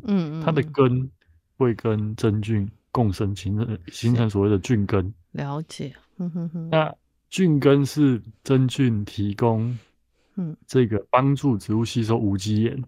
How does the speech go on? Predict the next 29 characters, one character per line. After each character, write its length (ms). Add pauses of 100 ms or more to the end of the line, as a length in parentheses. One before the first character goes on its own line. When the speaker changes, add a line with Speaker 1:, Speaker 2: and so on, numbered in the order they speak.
(280)
Speaker 1:
嗯 120
哼。 300 (180)
Speaker 2:
那 140
植 300
物 220
提 300
供 220
它 160
一 80
些， 420 (640)
呃， 380
有 200
机 440 (380)
养 180
分。 180
Speaker 1:
是。 80 (540)
嗯 180
哼。 320
Speaker 2:
那 120
它 160
是 220
互-， 320
它 180
是 160
互 180
利 160
共 180
生 280
的。 200